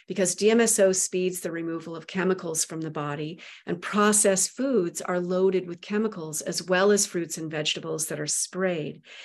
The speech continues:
And medications and vaccines contain heavy metals,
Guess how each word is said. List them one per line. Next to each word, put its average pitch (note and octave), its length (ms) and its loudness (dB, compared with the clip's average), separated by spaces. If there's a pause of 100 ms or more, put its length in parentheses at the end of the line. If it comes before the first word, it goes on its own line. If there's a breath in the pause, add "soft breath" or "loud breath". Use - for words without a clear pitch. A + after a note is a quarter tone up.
(160 loud breath)
And A3 300 6
medications F#3 640 2
and E3+ 120 -8
vaccines G#3+ 600 2
contain E3+ 420 -6
heavy D#3+ 280 -8
metals, D#3+ 520 0